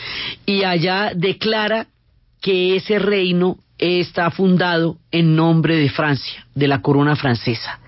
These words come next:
Sí, eso, pues, la, lo, las, las comunidades aborígenes lo miran con extrañeza,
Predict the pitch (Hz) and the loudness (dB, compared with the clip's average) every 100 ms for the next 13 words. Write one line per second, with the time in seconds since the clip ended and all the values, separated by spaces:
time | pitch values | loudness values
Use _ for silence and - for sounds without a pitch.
0 | - - - - - - 160 - 170 - | -20 -20 -20 -20 -14 -2 0 2 -2 0
1 | 180 - - - - - - 185 - - | 0 -2 -8 -12 -10 -12 -2 -2 -2 -4
2 | 139 151 135 131 131 127 135 135 135 - | 0 2 2 2 4 4 2 0 -2 0
3 | 143 - 139 131 139 151 165 170 143 139 | 0 2 2 4 2 0 0 2 4 2
4 | 170 160 131 135 143 160 165 - 160 139 | 2 2 2 2 2 0 -2 0 2 2
5 | - 143 135 151 156 170 | 0 0 2 0 0 -2